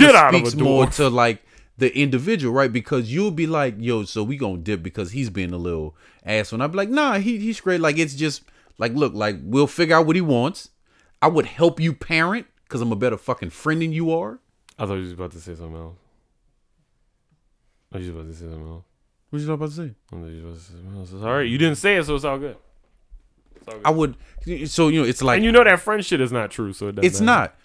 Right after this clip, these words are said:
Speaker 1: It's not.
Speaker 2: right? It, we, we, we like to throw that term around.
Speaker 1: I'm a good one.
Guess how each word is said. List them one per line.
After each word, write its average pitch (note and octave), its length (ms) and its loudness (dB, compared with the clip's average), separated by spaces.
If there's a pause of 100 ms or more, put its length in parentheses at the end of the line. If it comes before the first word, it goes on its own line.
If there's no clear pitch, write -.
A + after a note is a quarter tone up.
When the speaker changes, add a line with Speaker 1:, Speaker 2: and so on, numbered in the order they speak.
Speaker 1:
It's - 120 -16
not. D3+ 80 -2
Speaker 2:
right? A#2 240 -4 (140)
It, D3 200 -6
we, E3 160 -4
we, D3+ 180 -6 (100)
we C#3 140 -4
like A2+ 180 -2
to G#2+ 80 -8
throw A2 160 -2
that F2 120 -4
term F2+ 240 -10
around. D2+ 200 -10
Speaker 1:
I'm A2 160 -6
a G2 40 0
good F#2+ 260 0
one. E2+ 180 -10